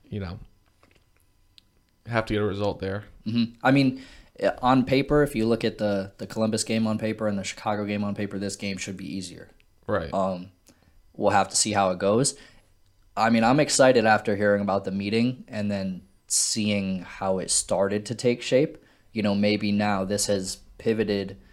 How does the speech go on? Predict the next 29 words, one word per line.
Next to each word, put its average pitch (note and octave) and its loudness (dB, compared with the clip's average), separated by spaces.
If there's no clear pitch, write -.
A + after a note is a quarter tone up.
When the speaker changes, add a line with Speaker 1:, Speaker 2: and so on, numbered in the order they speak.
Speaker 2:
you G#2 -6
know, G2 0
what's G2+ 0
being G2 -6
focused G#2 -2
on, F#2+ -4
uh, F2+ -2
not G#2+ 0
only G#2 -2
in G2 -6
games, G#2 -2
but G2+ -10
during F#2 -4
training. G2+ -4
So - -2
maybe G2+ 0
if F#2+ -6
we're G2+ 2
now G2 2
on F#2+ 0
this F#2 -4
path - 0
of, F#2+ 0
uh, F2+ -4
you G2+ -6
know, F#2+ -2
player-focused G2 -2
attacking F#2+ -6
football, A2+ 0